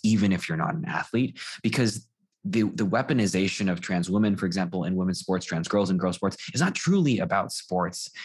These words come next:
It's not truly about trans people. It's all about this, this policing of bodies that don't fit the, the white, cis, hetero patriarchy.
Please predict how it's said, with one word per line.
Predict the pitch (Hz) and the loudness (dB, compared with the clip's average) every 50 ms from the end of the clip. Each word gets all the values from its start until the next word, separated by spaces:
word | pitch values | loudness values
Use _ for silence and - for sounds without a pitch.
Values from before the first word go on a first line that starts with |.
| - - | -8 -4
It's | - 139 - - | -4 -2 0 2
not | 190 180 - | 0 0 0
truly | - - - 147 143 135 123 | -2 -2 0 2 2 4 2
about | 104 87 104 101 90 - | 2 2 0 0 0 0
trans | - 110 104 104 101 - | 0 0 2 2 0 0
people. | - 95 87 90 98 - - | -2 -4 -2 -2 -4 -4 -4
It's | 110 - | -6 -6
all | - - 151 160 | -6 -4 -4 -2
about | 147 131 117 113 - | 0 0 -2 0 0
this, | 104 95 - - - - | -2 -2 -2 -6 -8 -6
this | 95 - - | -8 -8 -8
policing | - - 90 82 92 113 135 - - 95 85 85 85 82 82 - | -6 -4 -2 0 0 0 0 0 0 0 2 2 2 0 0 0
of | 92 87 78 - - | -2 -2 -2 -2 -4
bodies | - - - - 120 143 131 - 139 - - | -2 -2 0 0 -2 -2 -2 -4 -6 -4 -2
that | - 101 90 | 0 0 2
don't | - 107 104 - - | 2 0 0 0 -2
fit | - 113 104 104 - | -2 -2 -2 0 0
the, | 104 101 92 - - | -2 -2 -2 -2 -2
the | - 95 | -2 0
white, | 85 85 90 101 104 101 92 87 - - | 0 0 0 0 0 0 0 -2 -6 -10
cis, | - - - 90 - - - | -6 -2 -2 -2 -2 -4 -6
hetero | - - 101 87 78 82 85 - | -4 -2 0 0 0 0 -2 -2
patriarchy. | - 104 95 87 - - - - - - - - - | -2 -2 -2 -2 -4 -8 -10 -10 -10 -12 -14 -18 -20